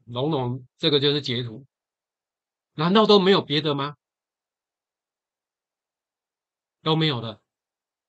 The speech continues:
平常如果按这个是什么功能？是不是就是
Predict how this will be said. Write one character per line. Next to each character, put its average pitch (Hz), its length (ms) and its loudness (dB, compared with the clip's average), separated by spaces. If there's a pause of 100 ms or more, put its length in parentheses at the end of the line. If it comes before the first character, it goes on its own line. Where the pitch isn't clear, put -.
(1300)
平 214 240 2
常 160 260 2
如 190 120 2
果 151 80 2
按 170 220 0
这 165 200 -2
个 120 300 -6
是 170 160 -10
什 131 100 -4
么 110 140 -8
功 127 140 -6
能？ 107 180 -8 (1300)
是 156 140 -4
不 151 80 0
是 156 40 -2
就 156 140 0
是 139 240 -6